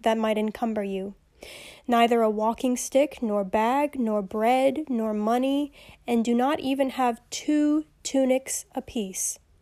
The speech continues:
"Whatever house you enter, stay there until you leave that city to go to another. And as for all those who do not welcome you, when you leave that city, shake the dust off your feet,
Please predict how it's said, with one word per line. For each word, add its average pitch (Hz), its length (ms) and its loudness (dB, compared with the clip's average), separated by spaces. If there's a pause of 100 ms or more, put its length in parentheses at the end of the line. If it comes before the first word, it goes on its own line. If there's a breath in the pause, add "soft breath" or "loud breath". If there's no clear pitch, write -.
(720 loud breath)
"Whatever 285 240 6
house 277 360 2
you 277 80 -2
enter, 247 520 -2
stay 277 380 4
there 220 280 4
until 226 280 0
you 226 180 2
leave 254 300 2
that 220 240 0
city 220 340 -2
to - 100 -4
go 220 200 0
to 226 160 -6
another. 226 480 0 (640 loud breath)
And 247 120 6
as 262 240 8
for 269 160 2
all 269 300 6
those 262 300 4
who 262 100 -2
do 233 140 0
not 214 240 -2
welcome 269 360 4
you, 214 360 0 (220)
when 240 120 4
you 233 100 4
leave 269 300 2
that 247 220 2
city, 233 400 0
shake 294 380 2
the 277 80 0
dust 247 360 0
off 240 240 0
your 240 100 4
feet, 226 520 -6